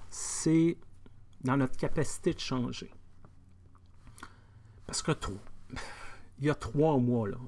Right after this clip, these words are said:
je n'irai pas très loin, trois mois, si je vous avais dit que avoir des cultes le dimanche et même la communion par voie électronique, qu'est-ce que vous m'auriez dit ? Oui, c'est possible, mais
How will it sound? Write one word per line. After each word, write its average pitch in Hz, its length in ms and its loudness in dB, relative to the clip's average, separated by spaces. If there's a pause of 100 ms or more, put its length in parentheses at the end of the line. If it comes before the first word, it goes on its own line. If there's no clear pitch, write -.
(120)
je 127 120 -8
n'irai 117 140 -2
pas 135 140 -2
très 131 200 2
loin, 127 220 2
trois 151 340 0
mois, 127 260 2 (960)
si 143 500 2
je 127 60 2
vous 131 240 4
avais 135 200 8
dit 151 380 2
que 147 540 6 (500)
avoir 135 760 4
des 117 340 4
cultes 151 600 2
le 127 100 6
dimanche 143 800 4
et 120 260 2
même 143 280 6
la 135 80 6
communion 143 600 4
par 135 240 0
voie 135 200 8
électronique, 131 720 6 (640)
qu'est-ce - 200 -2
que - 100 0
vous 135 100 6
m'auriez 123 440 4
dit ? 113 240 -2 (400)
Oui, 131 500 6
c'est 131 200 2
possible, 156 560 2
mais 117 380 2